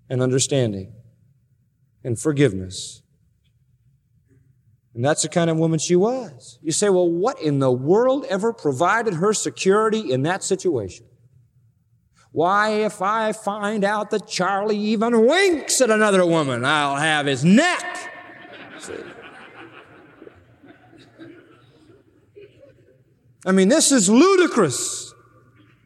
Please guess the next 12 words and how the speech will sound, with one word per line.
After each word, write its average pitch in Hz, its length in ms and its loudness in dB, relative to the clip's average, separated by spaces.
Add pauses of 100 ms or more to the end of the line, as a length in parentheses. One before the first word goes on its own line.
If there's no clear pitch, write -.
(680)
You 156 160 -2
know 233 120 0
what 233 240 4
secured 214 460 2
her 214 180 4
in 202 100 2
the 175 60 2
midst 190 300 0
of 165 80 0
an 147 80 0
impossible 196 720 -2
situation? 196 640 -2